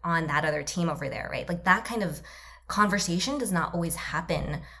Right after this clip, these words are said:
for women and for minorities who don't culturally, like, have that kind of insight. And so that's part of what we're tapping into with Scale is, like, providing that layer of guidance and support for people who are underserved. And yes, like, maybe they are already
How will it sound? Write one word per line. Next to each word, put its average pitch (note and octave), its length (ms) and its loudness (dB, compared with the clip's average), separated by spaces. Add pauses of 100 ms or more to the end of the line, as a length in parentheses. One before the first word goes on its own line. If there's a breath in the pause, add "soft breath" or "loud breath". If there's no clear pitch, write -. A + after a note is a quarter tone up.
(100)
for D#3+ 300 4
women D3+ 320 0
and E3+ 120 -2
for F#3 100 0
minorities D#3+ 400 2
who F3+ 60 2
don't F3 200 0
culturally, D#3+ 720 0
like, D3 300 -4
have D3 400 2
that D3 160 0
kind E3 120 0
of - 80 -8
insight. A3 640 0 (340 loud breath)
And F3+ 160 2
so D#3+ 220 2
that's F3 360 0 (260)
part G#3 200 0
of A3+ 60 0
what F3 100 2
we're F3 60 2
tapping E3 380 -4
into E3 260 -2
with C#3+ 100 -6
Scale E3+ 360 2
is, D3 100 -2
like, D3 220 -4
providing E3 580 2
that D3+ 240 2
layer D3+ 440 0
of D3 380 -2 (360 loud breath)
guidance E3+ 320 4
and E3+ 80 -2
support - 360 0
for E3+ 120 -6
people E3 220 -2
who D#3+ 120 -6
are E3 220 2
underserved. C#3+ 720 -2
And E3 180 2
yes, C#3+ 300 0
like, D#3+ 160 -2
maybe E3 240 2
they E3 120 0
are D#3 200 2
already D#3+ 280 0